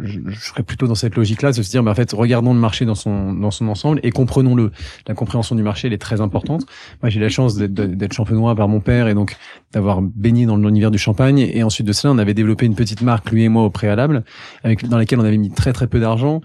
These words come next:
Et, et donc, dans laquelle on se retrouvait à tout faire nous-mêmes. Les habillages, la logistique, les livraisons, tout. Et en fait, il n'y a pas mieux que quand on n'a pas d'argent finalement, parce que c'est là où on se rend compte de tous les points de douleur associés à la chaîne de valeur. Et, et c'est comme ça aussi qu'on se réinvente et qu'on se dit, OK, j'ai identifié ça et ça. Du côté de Jérôme, lui, il avait fait toute sa carrière en Champagne au préalable. Depuis vingt-cinq ans, il était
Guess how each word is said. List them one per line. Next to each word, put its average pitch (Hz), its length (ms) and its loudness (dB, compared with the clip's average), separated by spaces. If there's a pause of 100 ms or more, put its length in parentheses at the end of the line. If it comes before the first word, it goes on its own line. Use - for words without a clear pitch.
(380)
Et, 107 340 -2
et 113 60 0
donc, 110 180 0
dans 113 80 0
laquelle 107 240 0
on 120 80 0
se - 80 -6
retrouvait 113 280 -4
à 104 40 -4
tout - 140 -10
faire 127 200 -2
nous-mêmes. 104 420 -2
Les 98 200 -2
habillages, 107 400 -2
la 98 80 -4
logistique, 95 600 -4
les 95 140 -6
livraisons, 101 440 -4
tout. 156 300 -6 (520)
Et 127 80 0
en 110 60 2
fait, 127 300 -2
il - 20 0
n'y 107 40 0
a 101 120 -2
pas - 240 -4
mieux 127 260 2
que 120 140 -4
quand 104 300 -6
on 113 40 -4
n'a 104 120 0
pas - 200 -4
d'argent 104 280 0
finalement, 127 320 -2
parce 98 160 -4
que 107 80 -6
c'est - 160 -4
là 113 80 0
où - 20 0
on 113 80 0
se - 80 -8
rend 98 80 -4
compte 113 140 -2
de 101 80 0
tous - 160 -6
les 110 80 2
points 117 120 0
de 110 60 2
douleur 107 300 0
associés 104 340 -2
à - 20 -2
la 101 80 0
chaîne 101 200 0
de 98 80 2
valeur. 107 320 0 (640)
Et, 117 500 0
et 113 60 0
c'est 107 160 -4
comme 101 140 -2
ça 131 120 -2
aussi 120 160 -2
qu'on - 140 -2
se - 80 -8
réinvente 117 420 0
et - 40 -2
qu'on 104 160 -2
se 98 40 0
dit, 117 80 0
OK, 107 160 -2
j'ai 107 140 0
identifié 104 400 -2
ça 127 160 0
et 117 40 0
ça. 104 280 -6
Du 110 200 -2
côté 127 200 0
de 110 60 0
Jérôme, 131 320 4
lui, 151 80 6
il - 20 6
avait 113 100 4
fait 107 140 0
toute - 200 -2
sa 143 120 2
carrière 127 320 4
en 104 60 2
Champagne 113 340 0
au 98 60 -2
préalable. 135 320 0
Depuis 107 180 0
vingt-cinq 101 380 0
ans, 117 40 0
il 101 140 0
était 98 240 -4